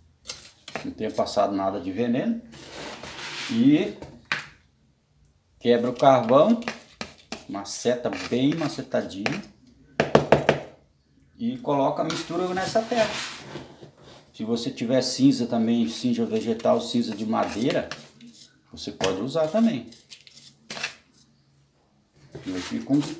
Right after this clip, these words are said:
substrato do grau, né? Com bastante dreno, né? Porque tem que ter dreno. Teu recipiente, se possível, tem que ter dreno.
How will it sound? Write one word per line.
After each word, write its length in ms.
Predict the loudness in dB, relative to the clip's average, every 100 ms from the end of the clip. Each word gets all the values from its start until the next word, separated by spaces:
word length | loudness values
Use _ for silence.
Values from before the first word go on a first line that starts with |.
| -8
substrato 680 | -4 -2 -2 0 2 2 -4
do 840 | -12 -16 -14 -12 -10 -6 -4 2
grau, 360 | 6 8 8 4
né? 80 | -8 -16 -18 -14 -16 -16 _ _ _ _ _ _ _ _ _ _ _ -20 _ _ _
Com 140 | -2
bastante 520 | 2 2 0 -4 -4 -2
dreno, 460 | 0 2 2 2
né? 200 | 2 0
Porque 180 | -4 -6
tem 160 | -6 -8
que 140 | -4
ter 120 | -4 -2
dreno. 440 | 0 2 2 -2 -4 -18 -20 -20 -20 -20 _ _ -20 -20 -20 -20 -20 -6
Teu 160 | -4
recipiente, 720 | -4 -6 -8 -4 -4 -4 -10 -12
se 140 | -14 -12
possível, 640 | -10 -8 -6 -6 -6 -8
tem 180 | -6 -6
que 120 | -6
ter 180 | -4 -2
dreno. 420 | -2 -4 -6